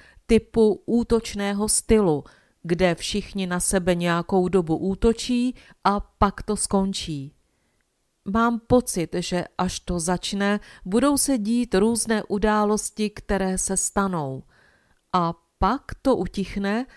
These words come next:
a něco se bude dít znovu a zase utichne, bude to takové roztříštěné. Vážné události se budou dít v Evropě. A co je zajímavé, ty nejzávažnější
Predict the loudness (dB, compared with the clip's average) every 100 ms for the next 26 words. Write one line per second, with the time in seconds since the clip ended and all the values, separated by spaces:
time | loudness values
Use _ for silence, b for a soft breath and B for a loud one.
0 | b b 0 0 0 -2 -2 0 0 0
1 | 0 2 2 0 0 0 2 4 2 4
2 | 2 B B -4 -4 -2 -2 -2 -2 -2
3 | -4 -4 0 -2 -2 B B _ _ 0
4 | 2 2 0 -2 -2 2 4 4 2 0
5 | -2 -2 -2 -4 -6 -6 -8 -10 -16 _
6 | _ _ _ _ _ _ _ _ -4 -2
7 | -2 -2 -4 -2 2 2 2 -2 -4 -6
8 | -6 -4 -4 -2 2 2 0 -4 -6 -10
9 | -4 -2 0 -2 -2 -4 -4 -6 b b
10 | b b _ 0 0 0 -2 0 0 0
11 | 0 -2 -2 -4 -4 -4 -4 -10 b b
12 | _ -4 -2 0 0 0 0 0 0 0
13 | 0 -2 -2 -2 -2 -2